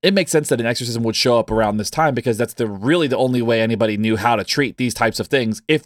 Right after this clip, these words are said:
you would call this a treatment. You know, this case was unique in that a child, the child was never revealed, and so you can't confirm anything, right? So, like, this was an anonymous person in a psychiatric facility. We can never confirm that this ever went anyway. And, you know, it, it sounds like Father Walter Halloran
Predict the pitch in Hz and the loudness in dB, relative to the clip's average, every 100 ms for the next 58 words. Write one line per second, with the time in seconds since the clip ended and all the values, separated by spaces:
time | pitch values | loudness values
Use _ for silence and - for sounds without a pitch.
0 | - 127 - 120 - 104 98 - 160 - | -6 -6 -2 -2 0 -2 -2 -4 -6 -6
1 | 82 _ - 220 190 165 269 - 294 254 | -12 _ 0 2 4 2 0 0 0 0
2 | 190 180 165 165 151 143 131 - 147 151 | -2 -2 -2 -2 -2 -2 -4 0 2 2
3 | 156 151 190 240 208 196 170 131 139 147 | 0 0 2 2 2 2 2 2 2 2
4 | 151 127 127 156 147 139 143 - 214 - | 2 -2 0 2 4 2 0 -2 -2 0
5 | 175 156 139 113 98 - - - - 123 | 0 2 2 2 -2 -6 -10 -8 0 2
6 | 147 151 143 135 - 160 170 160 156 139 | 4 2 2 0 -2 0 0 2 2 4
7 | 147 180 - 160 143 147 135 123 131 123 | 2 0 0 0 0 -2 -2 -2 -2 0
8 | 139 131 - - 123 117 113 110 - 127 | 0 0 -4 -8 0 2 2 0 -4 -4
9 | 131 131 160 175 180 156 151 139 123 120 | -2 2 2 2 -2 0 2 2 0 -2
10 | 127 117 120 117 113 117 - 117 110 107 | 0 0 2 2 2 0 0 -2 0 0
11 | 101 - 139 147 151 135 127 156 139 - | 0 0 -2 -2 0 2 0 0 -2 -2
12 | 180 185 175 - 147 143 131 131 120 117 | 0 0 0 2 2 2 2 0 0 2
13 | 120 123 117 | 2 2 0